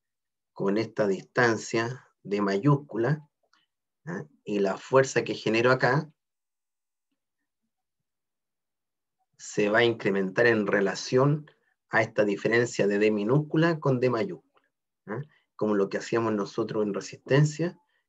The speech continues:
Usted decía, "Mm, a ver, D por F, eh, va a ser igual a esa D pequeña por la fuerza de corte, ¿ah?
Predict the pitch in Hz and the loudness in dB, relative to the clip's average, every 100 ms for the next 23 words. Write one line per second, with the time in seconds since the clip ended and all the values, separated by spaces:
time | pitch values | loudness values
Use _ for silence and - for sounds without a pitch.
0 | _ 151 - 101 - 98 - 123 127 98 | _ -14 -4 -4 -2 -8 -4 -4 -4 -4
1 | 87 104 - _ _ _ _ _ 85 87 | -6 -8 -8 _ _ _ _ _ -20 -18
2 | 95 120 135 143 143 143 147 _ 95 98 | 0 4 6 6 6 2 -2 _ -2 2
3 | 127 151 151 - 170 208 _ _ _ _ | 4 4 2 0 0 -2 _ _ _ _
4 | _ _ _ _ _ - 90 80 92 98 | _ _ _ _ _ -14 -14 -10 -8 -8
5 | - 107 98 95 110 110 107 - 98 101 | -4 -4 -4 0 0 2 0 -2 -6 -4
6 | 107 107 101 123 147 170 185 - _ - | 0 -2 2 4 6 4 2 -8 _ -20
7 | _ - 107 110 101 - - 123 123 127 | _ 2 4 4 0 0 0 0 2 0
8 | 117 117 - - _ _ _ _ - 92 | 2 0 -4 -8 _ _ _ _ -20 -14
9 | 127 | -14